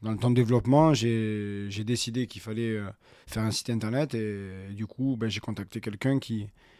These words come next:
en qui j'avais confiance et qui était un petit peu dans, dans le créneau pour pouvoir, euh, faire un site qui, qui colle à notre image. Et, euh, donc, du coup, non, investissement, site internet, euh, c'est pas moi qui l'ai fait, c'est quelqu'un qui m'a fait un site internet,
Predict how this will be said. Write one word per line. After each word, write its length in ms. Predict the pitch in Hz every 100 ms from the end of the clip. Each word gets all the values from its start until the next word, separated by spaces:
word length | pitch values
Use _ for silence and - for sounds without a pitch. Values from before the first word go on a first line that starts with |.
| _ _ _ _ -
en 120 | 117
qui 120 | -
j'avais 220 | 127 120 117
confiance 580 | 135 113 139 143 131
et 640 | 113 110 107 107 104 107 107
qui 100 | -
était 180 | 107 117
un 60 | 107
petit 160 | -
peu 180 | 101 123
dans, 300 | 117 110 104
dans 120 | 104
le 80 | 117
créneau 300 | - 117 127
pour 280 | 107 113 104
pouvoir, 540 | 98 90 107 104 101
euh, 40 | 101
faire 200 | - 107
un 60 |
site 240 | 101 131 -
qui, 320 | 113 107 101 107 _
qui 120 | - -
colle 140 | 123
à 40 |
notre 240 | 117 113 -
image. 260 | 131 156 180 _ _ _ - _ _
Et, 200 | 123 113
euh, 320 | 104 101 98
donc, 180 | 104 113
du 80 | 113
coup, 160 | 110 143
non, 140 | 147
investissement, 520 | 123 113 - 135 131
site 160 | 117 -
internet, 460 | 113 110 120 123
euh, 280 | 117 107 104
c'est 120 | 95
pas 200 | 107 101
moi 140 | 107 120
qui 140 | -
l'ai 100 | 117
fait, 220 | 107 135
c'est 140 | 131 110
quelqu'un 260 | 107 104 -
qui 100 | 113
m'a 100 | 113
fait 100 | 117
un 60 |
site 180 | 107 -
internet, 400 | 101 110 135 -